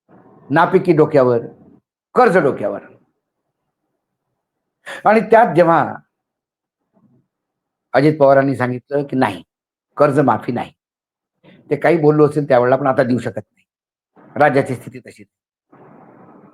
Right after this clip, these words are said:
त्या कर्जमाफीच्या भरोश्यावर असलेला हा विलास पवार, याला लग्न नव्हतं करायचं, याला साखरपुडा करायचा नव्हता,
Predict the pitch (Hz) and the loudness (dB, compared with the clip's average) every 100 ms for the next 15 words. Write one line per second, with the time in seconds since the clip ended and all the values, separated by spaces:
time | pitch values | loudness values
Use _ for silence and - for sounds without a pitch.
0 | _ _ - - 156 151 190 185 196 156 | _ _ -20 -10 -6 0 0 0 0 0
1 | 151 131 120 123 127 117 117 117 104 110 | 0 0 0 0 0 -2 -4 -2 0 0
2 | 113 101 _ _ _ _ _ 113 120 120 | -2 -4 _ _ _ _ _ -6 -2 -2
3 | - 104 95 92 _ _ _ _ _ _ | -2 -4 -4 -8 _ _ _ _ _ _
4 | _ _ _ _ _ 117 131 - 120 123 | _ _ _ _ _ 0 2 2 2 -2
5 | 170 160 151 131 107 92 - _ _ _ | -2 -2 -4 -6 -6 -8 -16 _ _ _
6 | _ _ _ _ _ 113 135 139 131 147 | _ _ _ _ _ -4 -2 -2 -2 0
7 | 151 143 131 120 120 104 - | 0 2 0 -2 -6 -8 -12